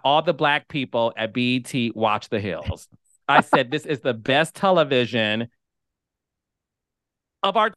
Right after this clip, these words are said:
time. You guys have to watch it." I had every Black person at B E T discover Heidi and Spencer. And they were like, "Is this real?"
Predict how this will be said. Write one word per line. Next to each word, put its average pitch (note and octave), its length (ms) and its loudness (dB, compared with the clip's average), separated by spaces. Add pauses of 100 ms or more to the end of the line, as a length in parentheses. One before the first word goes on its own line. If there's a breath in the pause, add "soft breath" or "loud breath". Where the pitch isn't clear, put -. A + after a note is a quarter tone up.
(100)
time. B3 580 0
You F#3 120 -6
guys A3 260 0
have A3 260 -2
to A#3 100 -2
watch A3+ 440 -4
it." A#2+ 240 -4 (420)
I F3+ 140 2
had G#3+ 300 0
every F#3 220 0
Black F#3 320 -2
person B2+ 560 -6 (420)
at C#3+ 180 2
B E3+ 260 0
E G#3+ 40 -6
T F#3+ 300 -4
discover D#3 1040 0 (140)
Heidi D3 360 0
and F#3+ 100 -2
Spencer. A#2 560 0 (1040 soft breath)
And E3 180 0
they F#3+ 140 4
were A3 120 4
like, F3+ 320 2 (340)
"Is E3+ 160 -2
this F4+ 240 2
real?" G#3+ 680 4